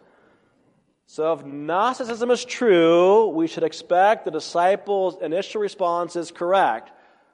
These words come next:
Jesus is just now a spirit, no physical body. But keep reading. And he said to them, "Why are you troubled?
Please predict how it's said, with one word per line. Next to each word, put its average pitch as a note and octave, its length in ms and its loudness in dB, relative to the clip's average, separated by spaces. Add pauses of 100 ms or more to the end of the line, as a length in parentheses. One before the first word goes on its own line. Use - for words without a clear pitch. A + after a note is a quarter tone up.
(460)
Jesus E3+ 500 -4
is D#3 120 -2
just E3+ 340 0
now F3 560 4
a F#3 140 4
spirit, F#3 600 0
no F#3+ 420 6
physical G#3+ 460 2
body. D3+ 640 4 (840)
But D3 220 -2
keep D3+ 340 -2
reading. C#3+ 760 0 (1000)
And B2+ 140 -4
he E3 80 0
said A3+ 240 4
to A#3+ 80 2
them, D#3+ 200 2
"Why A#2 180 2
are C3 40 2
you F3 120 0
troubled? F3+ 600 2